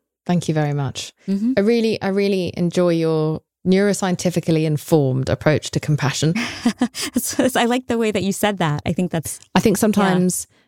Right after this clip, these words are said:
Speaker 1: people find it hard to accept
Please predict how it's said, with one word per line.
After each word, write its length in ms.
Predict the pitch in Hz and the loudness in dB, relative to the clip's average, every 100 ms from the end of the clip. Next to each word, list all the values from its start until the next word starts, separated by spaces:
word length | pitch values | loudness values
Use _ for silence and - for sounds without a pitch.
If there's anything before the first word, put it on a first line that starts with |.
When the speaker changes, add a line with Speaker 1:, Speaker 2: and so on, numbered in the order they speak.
| _ _ _ - | _ _ _ 0
Speaker 1:
people 580 | 208 185 - 170 165 | 2 2 2 2 2
find 460 | 165 - 170 165 165 | -2 0 2 2 2
it 180 | 170 - | 0 -4
hard 540 | - - 196 175 147 147 - | -10 -4 0 2 2 -2 -6
to 200 | - 156 - | 0 0 2
accept 640 | 151 - 151 - - - | -2 -2 -2 -2 -6 -12